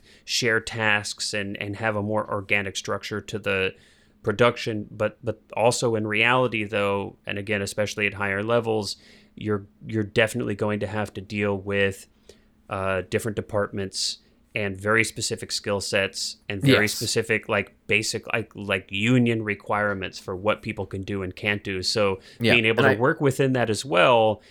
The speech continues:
Speaker 1: I think is still a, is still a worthwhile skill. But, but
Speaker 2: Mm-hmm.
Speaker 1: if that's the only way you work, I think, you know,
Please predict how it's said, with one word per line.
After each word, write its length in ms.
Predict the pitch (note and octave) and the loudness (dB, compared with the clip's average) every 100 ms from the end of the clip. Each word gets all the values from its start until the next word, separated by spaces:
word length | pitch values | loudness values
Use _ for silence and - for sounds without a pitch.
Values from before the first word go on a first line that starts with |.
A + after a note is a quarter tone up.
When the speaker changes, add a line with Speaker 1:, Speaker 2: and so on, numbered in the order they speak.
| - | -10
Speaker 1:
I 120 | - A2 | -4 0
think 180 | A#2+ A2+ | 2 2
is 80 | |
still 460 | - - A#2+ A2+ G2+ | -2 2 4 4 0
a, 40 | A2+ | -4
is 100 | G2+ | -6
still 240 | - B2 | 0 2
a 40 | A2 | 2
worthwhile 460 | G#2+ G2+ - F#2+ | 0 -2 -2 -2
skill. 280 | F#2 - G2+ | -2 -2 -2
But, 200 | F2+ G#2+ - - - - _ | -2 -6 -8 -20 -20 -20 _
but 100 | D#3+ | 2
Speaker 2:
Mm-hmm. 80 | G#3+ | 2
Speaker 1:
if 140 | G3 | 2
that's 200 | A2 G#2 | -2 -6
the 140 | - A2 | -6 2
only 260 | E3+ A#3+ F#3+ | 4 6 4
way 160 | A#2 | 4
you 160 | G#2+ G#2 | 2 2
work, 320 | G2+ F#2+ F#2+ | 0 0 0
I 80 | G2 | -4
think, 480 | F#2 G#2 F#2 - - _ | 0 0 0 -6 -20 _
you 120 | - G2+ | -10 -8
know, 280 | F2+ F2 | -6 -8